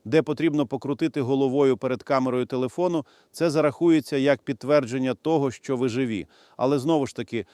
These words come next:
це вимагає наявності смартфона з підтримкою Н Ф С для зчитування біометричного паспорта, якщо ви робите підпис вперше, та навичок користування ним. Для багатьох пенсіонерів це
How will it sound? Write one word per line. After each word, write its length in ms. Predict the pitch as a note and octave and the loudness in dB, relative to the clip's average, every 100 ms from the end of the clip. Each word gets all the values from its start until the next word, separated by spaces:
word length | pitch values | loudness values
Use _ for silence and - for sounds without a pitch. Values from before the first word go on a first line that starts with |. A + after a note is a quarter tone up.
| _ | _
це 160 | - D#3 | -4 0
вимагає 560 | D#3+ D#3 C#3+ D#3 E3 D3 | 2 2 2 4 4 4
наявності 640 | C#3 C#3 C#3+ C#3 - C3 | 2 2 2 0 -4 -10
смартфона 640 | - C3+ B2 - D#3+ D3+ | -4 -4 -4 -4 -2 0
з 80 | C3 | -4
підтримкою 640 | - A#2 C#3 C3+ C3 B2 - | -6 -6 -2 -2 0 -2 -2
Н 140 | C3 | -2
Ф 120 | C3 - | -4 -4
С 240 | A#2+ G2+ _ - | -6 -8 _ -12
для 200 | G#2+ C3 | -2 -2
зчитування 680 | A#2+ - D#3+ D3+ C3+ B2+ B2+ | -2 0 0 2 -2 -2 -2
біометричного 720 | A2+ C3 C3 C#3 C#3+ - C3 | -2 0 -2 -4 -6 -4 -4
паспорта, 500 | A#2 D#3 - B2 A#2+ | 0 0 0 -8 -4
якщо 300 | A#2+ A2+ C#3 | -4 -4 -4
ви 120 | B2+ | -2
робите 360 | B2 A#2 A2+ A#2+ | 0 0 -2 -6
підпис 400 | - A#2+ - G#2+ | -8 -10 -10 -14
вперше, 460 | - G#2+ F#2+ - G2 _ - _ - | -6 -6 -6 -10 -14 _ -20 _ 2
та 260 | C3+ C3 - | 4 4 2
навичок 800 | A#2+ C#3 D3+ D3+ - C#3 - _ | 0 2 2 0 -2 -4 -6 _
користування 600 | - B2 - B2 B2 A#2 | -6 -6 -4 0 2 0
ним. 240 | A2 G2 E2+ _ _ | -4 -6 -10 _ _
Для 120 | G#2+ A2+ | -6 -2
багатьох 440 | A#2 A#2+ D3 B2 | 0 0 -2 -4
пенсіонерів 600 | B2+ A2+ A#2 A2 A2+ G#2+ | -4 -8 -6 -6 -6 -6
це 260 | - A2+ | -6 -8